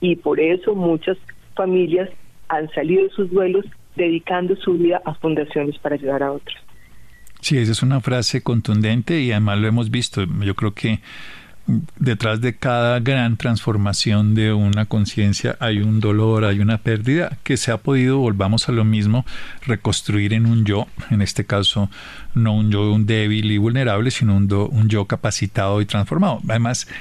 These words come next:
Speaker 2: hay una frase que a mí me encantó escuchar hace muchos años de la filosofía oriental que, que me marcó la vida profundamente, y es que si alguien quiere convertirse en un maestro de cualquier cosa, tiene que ser alumno de esto. <laughs> Y,
Speaker 1: Ujú.
Speaker 2: y no hay otra
Speaker 1: De acuerdo.
Speaker 2: forma de hacerlo. Entonces,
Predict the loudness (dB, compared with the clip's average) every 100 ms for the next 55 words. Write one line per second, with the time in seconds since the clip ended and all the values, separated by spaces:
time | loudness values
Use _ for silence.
0 | -16 -10 -4 0 0 -2 -4 -6 -2 0
1 | 0 0 0 0 0 0 -2 -2 -2 -2
2 | 0 2 2 0 0 2 0 -2 -6 -14
3 | -16 -16 -14 -4 -2 0 0 0 0 0
4 | 0 0 -2 -2 -4 -2 -2 -2 -6 -6
5 | 0 2 2 0 -2 -2 0 2 2 0
6 | -2 -4 0 2 2 0 0 0 0 0
7 | -2 -4 -4 -2 0 0 0 0 0 0
8 | -2 -2 -2 -2 -2 -2 -2 -2 -2 0
9 | 2 4 2 0 -2 -2 -2 -2 -2 -2
10 | -2 -2 -2 0 -2 0 -2 0 2 2
11 | 2 2 0 -2 -8 -16 -8 -2 -2 -4
12 | -20 -16 -14 -14 -18 -20 -6 -2 0 0
13 | 0 0 0 0 0 -2 -2 -2 0 0
14 | 0 0 -2 0 -2 0 0 -2